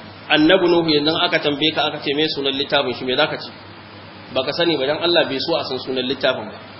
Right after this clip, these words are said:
Amma Allah ya aiko annabi Nuhu dawa da littafi. Tafsilan kuma Allah ya ambaci littattafai, akwai Qur'ani gashi a gaban mu ko? Sannan akwai Zabura, akwai Injila, akwai me?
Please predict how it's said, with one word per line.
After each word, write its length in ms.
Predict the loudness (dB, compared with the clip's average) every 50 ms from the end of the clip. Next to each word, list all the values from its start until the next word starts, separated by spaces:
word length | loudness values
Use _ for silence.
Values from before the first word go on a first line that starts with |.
| -16 -16 -16 -16 -16 -16 -14 -8 -6
Amma 180 | -2 2 2 2 4 4
Allah 180 | 4 6 6 6
ya 100 | 6 6 4 2
aiko 160 | 2 2 0 2
annabi 320 | 2 2 0 0 0 0 0
Nuhu 220 | 0 0 0 0
dawa 320 | 2 4 4 4 2 2 -4 -10 -14 -16 -16 -18 -18 -18 -16 -16 -16 -16 -10 -8
da 60 | -6
littafi. 440 | -4 -4 -2 2 2 2 2 0 -4 -12 -16 -18 -18 -18 -18 -18 -18 -18 -18 -18 -4 0
Tafsilan 680 | 2 2 2 2 0 2 4 6 6 6 6 6 4
kuma 240 | 2 2 4 4 4 4 2 -2 -8 -14 -16 -18 -18 -18 -18 -18 -18 -8 0
Allah 260 | 2 4 6 8 8 8
ya 140 | 10 8 8 6
ambaci 400 | 4 0 2 0 0 2 2 0
littattafai, 800 | 0 0 0 -2 -2 -2 -2 0 2 4 4 4 4 0 -2 -2
akwai 300 | -2 -2 2 2 0 2 2
Qur'ani 420 | 0 -2 2 4 6 6 6 4
gashi 240 | 2 0 0 2 2
a 100 | 2 2
gaban 240 | 2 0 -2 -2 -2
mu 80 | -2 -2
ko? 180 | -2 -4 -4 -4 -8 -14 -16 -16 -16 -16 -16 -16 -18 -14
Sannan 280 | -4 -2 2 4 6 6 6 4 4
akwai 160 | 4 2 2
Zabura, 460 | 4 2 0 0 0 0 4 6 6 6 4 2
akwai 220 | -2 0 2 2 2
Injila, 560 | 2 0 -2 -2 0 2 4 6 4 4 4 0
akwai 220 | 0 2 2 4 4
me? 120 | 4 2